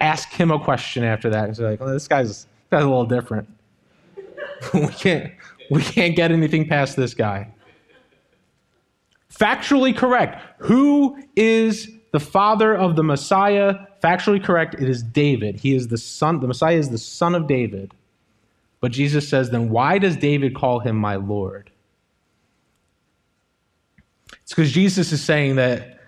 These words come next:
the Messiah, even though he's from the lineage of David, the Messiah, though descendant of David physically, he is far greater than David.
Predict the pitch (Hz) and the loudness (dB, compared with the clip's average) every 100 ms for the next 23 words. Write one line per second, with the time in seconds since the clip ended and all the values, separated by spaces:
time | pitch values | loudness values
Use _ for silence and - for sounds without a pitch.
0 | _ - 151 147 - 156 160 151 147 156 | _ 0 2 2 2 2 2 2 2 2
1 | 160 165 156 151 156 147 165 160 135 151 | 2 2 2 2 -2 -2 0 0 2 2
2 | 147 135 123 113 123 135 117 110 101 104 | 0 0 -2 0 0 2 0 -2 -4 -10
3 | - - _ _ _ _ _ _ _ _ | -20 -20 _ _ _ _ _ _ _ _
4 | _ _ 131 139 139 156 147 156 151 147 | _ _ 0 0 0 0 2 4 2 2
5 | 147 - 143 147 135 - 165 175 165 151 | -2 -6 -2 0 0 0 0 2 2 0
6 | 131 147 147 127 113 165 151 143 135 123 | 0 2 2 -2 0 0 0 0 0 0
7 | 110 107 - - _ _ _ _ _ 143 | 0 -4 -14 -20 _ _ _ _ _ 0
8 | 131 - 143 139 120 120 120 110 101 101 | 0 0 0 0 0 0 0 -2 -2 -4
9 | 98 95 110 | -6 -8 -14